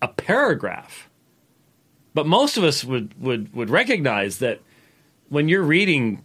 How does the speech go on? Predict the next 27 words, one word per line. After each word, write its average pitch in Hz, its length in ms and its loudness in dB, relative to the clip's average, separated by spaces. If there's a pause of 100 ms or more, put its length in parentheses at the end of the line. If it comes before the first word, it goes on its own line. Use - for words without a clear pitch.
(260)
great 147 260 2
literature 143 640 4
or 104 60 0
something, 95 420 -4
a 123 140 -2
single 196 500 2
paragraph 110 1120 -2 (1800)
exists 120 600 -2
within 131 260 0
a 131 60 0
much 127 280 0
wider 90 420 -6
context. - 920 -8 (2000)
And 147 140 2
so 185 380 4 (580)
I'm 139 140 0
not 185 220 4
discouraging 208 680 0
memorization, 185 760 0
just 170 240 -4
a 160 60 -4
recognition 175 840 0
that 135 360 0
when 165 400 2
you 170 140 4
do 151 260 4
memorize, 117 840 4